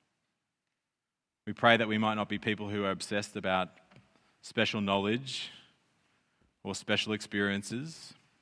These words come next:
We might not be a church that's divided between an in crowd and an out crowd, those who have certain secrets, but that we might be a church captivated by your Spirit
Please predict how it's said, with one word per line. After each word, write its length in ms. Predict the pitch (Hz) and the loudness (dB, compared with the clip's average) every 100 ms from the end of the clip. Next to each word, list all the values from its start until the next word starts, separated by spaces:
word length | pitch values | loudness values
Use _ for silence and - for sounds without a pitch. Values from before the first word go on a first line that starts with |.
| _ _ _ _ _ _ _ _ _ _ _ _ _ _ _ - | _ _ _ _ _ _ _ _ _ _ _ _ _ _ _ -6
We 80 | |
might 280 | 104 107 113 | 2 2 2
not 180 | 117 117 | 0 0
be 120 | 120 | 0
a 40 | 101 | -2
church 280 | - 104 | -2 -4
that's 120 | 107 - | -4 -8
divided 560 | 95 98 101 107 104 | 0 4 4 4 -2
between 380 | 98 92 104 101 | -4 -8 -6 -4
an 100 | 92 | -4
in 220 | 87 104 | -4 -4
crowd 460 | 101 98 95 98 101 | 0 2 2 2 -2
and 120 | 90 | -4
an 120 | 90 | -4
out 280 | 87 95 101 | -2 -2 -4
crowd, 460 | - 98 95 120 123 107 - _ _ _ _ _ _ _ _ _ _ _ _ - | -2 2 2 0 -6 -14 -20 _ _ _ _ _ _ _ _ _ _ _ _ -4
those 280 | 101 104 | -2 0
who 60 | 107 | -2
have 180 | 101 90 | -4 -4
certain 320 | - 104 104 | -4 -4 -6
secrets, 720 | - 92 - 101 - - - - _ - _ _ _ _ _ _ _ _ _ _ _ | -6 -6 -6 -12 -12 -20 -20 -20 _ -20 _ _ _ _ _ _ _ _ _ _ _
but 100 | 98 | -2
that 100 | 107 | 2
we 80 | 120 | 2
might 160 | 117 | 2
be 100 | 107 | 0
a 40 | 101 | 0
church 460 | - 98 95 - - _ _ _ _ _ - | 0 -2 -2 -10 -16 _ _ _ _ _ -6
captivated 600 | 117 - 107 101 98 92 | -4 -4 -2 0 0 -2
by 160 | 95 | -2
your 140 | 90 87 | -2 -4
Spirit 460 | - - 92 82 | -8 -6 -6 -6